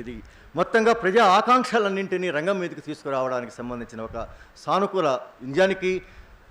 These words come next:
చర్చలకు సానుకూల వాతావరణం అంటే సీజ్ ఫైర్ అని అంటున్నాము. వాస్తవానికి సీజ్ ఫైర్ అనేది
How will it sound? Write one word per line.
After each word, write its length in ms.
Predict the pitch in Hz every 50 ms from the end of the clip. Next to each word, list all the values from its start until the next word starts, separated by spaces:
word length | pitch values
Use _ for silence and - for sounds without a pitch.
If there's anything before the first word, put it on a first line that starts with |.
| - - - -
చర్చలకు 640 | - 185 180 185 - - 247 247 240 240 240 247 226 190
సానుకూల 520 | - 175 170 190 208 220 214 214 214 202 196 175
వాతావరణం 520 | 165 170 175 180 170 170 165 165 170 165 160 156
అంటే 160 | - 175 160
సీజ్ 360 | - - 160 185 208 165 156
ఫైర్ 240 | - 180 185 185 175 170
అని 80 | 151 131
అంటున్నాము. 440 | 131 - 170 170 160 143 131 - 226 - - _ _ _ _ _ _ _ _ -
వాస్తవానికి 800 | 120 131 165 - - - 196 180 170 160 135 120 - - 147 208 240 - _ _ - - - - - _ _ - - - - - - -
సీజ్ 420 | - - - 165 214 254 202 180 180
ఫైర్ 300 | - 208 208 196 175 170 156
అనేది 320 | 151 147 139 131 165 220